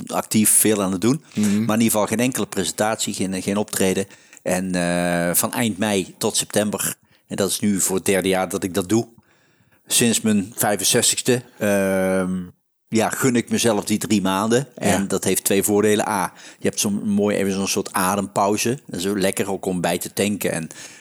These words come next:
Speaker 1: eh, dingen te leren en te lezen en te doen. En dan, eh, en daarna ga je weer met meer energie en zin aan de slag die
Speaker 2: Ja.
Speaker 1: negen maanden. Dus
Speaker 2: Klinkt supergoed.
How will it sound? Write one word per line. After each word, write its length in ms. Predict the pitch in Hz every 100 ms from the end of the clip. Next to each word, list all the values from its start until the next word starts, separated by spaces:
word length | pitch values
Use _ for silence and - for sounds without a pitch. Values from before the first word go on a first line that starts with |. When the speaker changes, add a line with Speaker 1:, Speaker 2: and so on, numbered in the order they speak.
| -
Speaker 1:
eh, 140 | 87 85 85
dingen 240 | 95 92
te 100 | -
leren 360 | 87 98 95 92
en 80 | 82
te 120 | 85
lezen 380 | 87 101 - 90
en 100 | 85
te 100 | 92
doen. 240 | 107 113
En 220 | 87 95
dan, 280 | 90 92 92
eh, 180 | 90 85 85
en 120 | - 101
daarna 280 | 101 95
ga 100 | 92
je 140 | 95 95
weer 140 | 95
met 200 | 87 -
meer 400 | 101 101 - - -
energie 480 | 101 98 95 110 101
en 100 | 95
zin 280 | 98 95 98 _ _ _ _ _ -
aan 160 | 107
de 80 | 101
slag 340 | - 131 113 -
die 120 | -
Speaker 2:
Ja. 60 | 131
Speaker 1:
negen 160 | 85 85
maanden. 340 | 76 73 76 - _
Dus 120 | _ -
Speaker 2:
Klinkt 340 | - 143 120
supergoed. 840 | - - 139 - - 175 - -